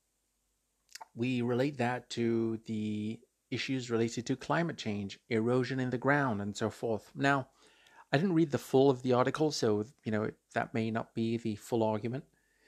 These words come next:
But as the world changes and one gets desperate, I think it's good to remember that the world has been changing ever since it started. It's part of something called evolution,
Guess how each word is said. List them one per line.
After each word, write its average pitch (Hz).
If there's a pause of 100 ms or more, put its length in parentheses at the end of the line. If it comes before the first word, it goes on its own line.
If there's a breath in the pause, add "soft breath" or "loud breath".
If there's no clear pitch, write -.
(260 soft breath)
But 156 (540)
as 185
the 180
world 165
changes 143 (420)
and 127
one 151
gets 139
desperate, 135
I -
think 185
it's -
good 160
to 156
remember 139
that 117 (100)
the 123
world 135
has 131
been 123
changing 120 (180)
ever 120
since -
it 131
started. 143 (680 soft breath)
It's -
part 143
of 139
something 135
called 139 (140)
evolution, 135